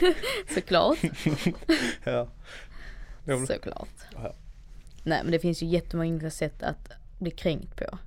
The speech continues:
Speaker 1: Alltså, en lärare kan kränka en omedvetet.
Speaker 2: Ja.
Speaker 1: Och vi kan kränka en lärare omedvetet.
Speaker 2: Ja, det är
Speaker 1: Även om
Speaker 2: klart.
Speaker 1: läraren kanske kan kränka en medvetet.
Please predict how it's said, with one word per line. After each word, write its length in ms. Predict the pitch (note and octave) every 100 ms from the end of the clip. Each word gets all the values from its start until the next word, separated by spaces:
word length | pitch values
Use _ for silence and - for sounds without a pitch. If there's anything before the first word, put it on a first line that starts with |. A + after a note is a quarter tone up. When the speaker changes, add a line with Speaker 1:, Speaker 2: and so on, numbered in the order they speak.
| - - - - - - - -
Speaker 1:
Alltså, 440 | E3 E3+ E3 E3 - - - -
en 220 | - F#3+ F3+
lärare 260 | F3 E3
kan 200 | D#3+ D#3+
kränka 340 | D#3 D#3+ D#3+ D3+
en 160 | D3
omedvetet. 600 | D3+ D3 - - - - - - - - - -
Speaker 2:
Ja. 120 | - E3+
Speaker 1:
Och 80 |
vi 120 | E3 D#3+
kan 160 | D#3
kränka 240 | D#3 D#3+ D3+
en 100 | D3+
lärare 300 | E2 - - -
omedvetet. 640 | - - - - - - - - - - - - - -
Speaker 2:
Ja, 160 | - - -
det 60 | -
är 60 |
Speaker 1:
Även 120 | F3 E3
om 60 |
Speaker 2:
klart. 60 | D#3+
Speaker 1:
läraren 180 | D#3+ D3+
kanske 200 | D3+ D3+
kan 80 | D#3+
kränka 260 | C#3 C#3+
en 80 | C#3+
medvetet. 640 | D3+ D#3+ - - - -